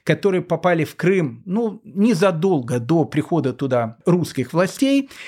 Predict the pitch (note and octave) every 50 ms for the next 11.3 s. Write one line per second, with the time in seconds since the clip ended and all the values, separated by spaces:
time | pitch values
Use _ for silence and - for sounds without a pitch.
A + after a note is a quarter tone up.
0 | - - _ - A3 B3 A3+ A3+ A3 - G3+ G3+ G#3 G#3 G3 G3+ F#3 E3 E3 D#3
1 | D#3+ - F3+ F3+ F#3 F3 D3+ - - C3+ B2 A#2 A#2 _ _ _ _ - G3+ G#3
2 | F#3+ - E3+ C#3+ - D3+ D#3 D#3+ - - D3 C#3 - - D#3+ E3+ E3 C3 A2 -
3 | - - - - - _ - C3+ C#3+ C#3+ C#3 C3+ - - E3+ E3 E3+ D#3+ C3 -
4 | - C#3+ C3 - F3 E3+ C3+ B2+ - D3 C3 C#3+ D3+ - - E3+ - - - G#3
5 | G#3 G3+ C#4+ D#4+ D#4 D4 A#3 C4 B3+ - G#3+ D#3+ F3 A3+ A3+ G#3 F3+ E3 E3 G3+
6 | G#3+ - - F3+ D#3+ - - D#3+ C#3 C3+ A#2 - - G#3 G3+ F#3 - - - -
7 | _ - D#3+ C3 C3 D#3 G#3+ C4 C4 - E3+ C3+ - - C#3 C#3+ F3 F3+ - -
8 | E3 D3 A#2+ G2+ F#2+ F#2+ F#2+ G2+ B2+ A#3 C#4+ - - - D#3+ D#3 D#3 - C3 B2+
9 | A2 A#2+ A#2+ - - G#3 A#3 B3 A#3+ - - - - - - - - - - -
10 | - F3+ F3+ D3+ C3 D3 D3+ E3 G#3 A3+ G#3+ G3 - - C#3+ - - - E3 C#3+
11 | A2 G2 - - -